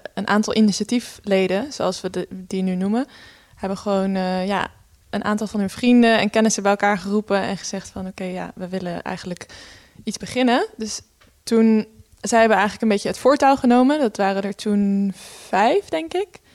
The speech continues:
En, ehm, ja,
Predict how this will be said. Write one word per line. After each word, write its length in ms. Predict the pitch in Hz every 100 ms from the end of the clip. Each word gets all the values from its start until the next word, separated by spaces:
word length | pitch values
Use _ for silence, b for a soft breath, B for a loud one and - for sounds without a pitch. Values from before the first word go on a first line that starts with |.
| b b b b b b b _ -
En, 320 | 226 226 233
ehm, 600 | 220 220 214 214 214 214 - - _ _ _ _ _
ja, 360 | 214 208 180